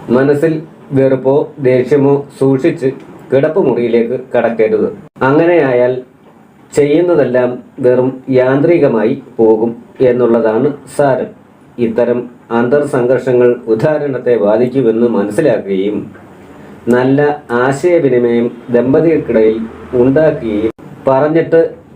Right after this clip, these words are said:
മനസ്സിലാക്കുന്നത് പോലെ മധ്യമവും പറയാതെ മനസ്സിലാക്കുന്നത് ഉത്തമവും ആണെന്ന് തിരിച്ചറിയുകയാണ് ചെയ്യേണ്ടത്. പങ്കാളിയുടെ മൂഡ് സ്വിങ്സ്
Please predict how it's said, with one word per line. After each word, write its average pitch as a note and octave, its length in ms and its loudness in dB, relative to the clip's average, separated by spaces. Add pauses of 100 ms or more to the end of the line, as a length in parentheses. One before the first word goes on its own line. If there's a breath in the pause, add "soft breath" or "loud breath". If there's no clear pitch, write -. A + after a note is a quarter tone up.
(140)
മനസ്സിലാക്കുന്നത് C3 840 0
പോലെ B2+ 260 2 (440)
മധ്യമവും A#2 600 0 (580)
പറയാതെ D#3 560 2
മനസ്സിലാക്കുന്നത് B2+ 720 0 (340)
ഉത്തമവും C3 520 0 (360)
ആണെന്ന് A#2 380 2 (340)
തിരിച്ചറിയുകയാണ് B2 880 0 (280)
ചെയ്യേണ്ടത്. C3+ 420 0 (160)
പങ്കാളിയുടെ C3 640 2 (260)
മൂഡ് C3+ 400 2 (1800)
സ്വിങ്സ് E3 360 0